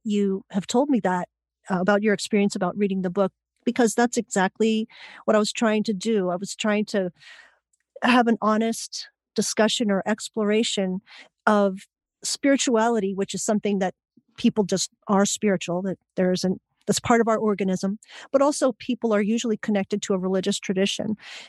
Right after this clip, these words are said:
And in this country, in this hemisphere, perhaps, that Christian tradition has been largely influenced by Protestantism, which has been influenced by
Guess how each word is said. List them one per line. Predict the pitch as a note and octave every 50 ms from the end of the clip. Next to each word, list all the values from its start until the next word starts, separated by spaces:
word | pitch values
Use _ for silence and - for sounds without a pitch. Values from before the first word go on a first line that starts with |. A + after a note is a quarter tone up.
| _ _ _ -
And | A#3 A3 A3 G#3+ G3+ -
in | A#3 A3 G#3+
this | A3 B3+ C#4 - - - -
country, | A3+ G#3 G3+ - - G3+ G3+ G3
in | F#3+ F#3+ G3
this | G3 G3 -
hemisphere, | - G#3+ G#3+ A3+ A#3 - - - G#3 F#3 F#3 - _ -
perhaps, | - - - G3 F#3+ G3 - - - - - -
that | - G#3 G3 - _ _ _ _ _ _ _ _ _ _ _ - - -
Christian | - - D4 - - D#4+
tradition | C#4 - A3+ G3+ A3+ A#3 - - - G#3 G3 F#3+ G#3 - -
has | - A#3 G#3+ F#3 -
been | - G#3+ G3+
largely | F#3+ G3 G3+ G#3 - - G3+
influenced | F3+ - G#3 G3+ - - G#3 G3 F#3 F3+ - - - - - _ -
by | G#3 G3 F#3 F#3 F#3+ F#3+ F#3+ -
Protestantism, | - - G#3 G3 G3 G3+ - - A3 G3+ G3 F#3+ - G3 F#3+ F#3+ F#3
which | F#3+ F3 -
has | G3 F3+
been | - - F#3+
influenced | F#3+ F#3+ F#3+ - - F#3+ F#3 F#3 F#3 - - -
by | G3+ G3 F#3+ F#3 F#3 F#3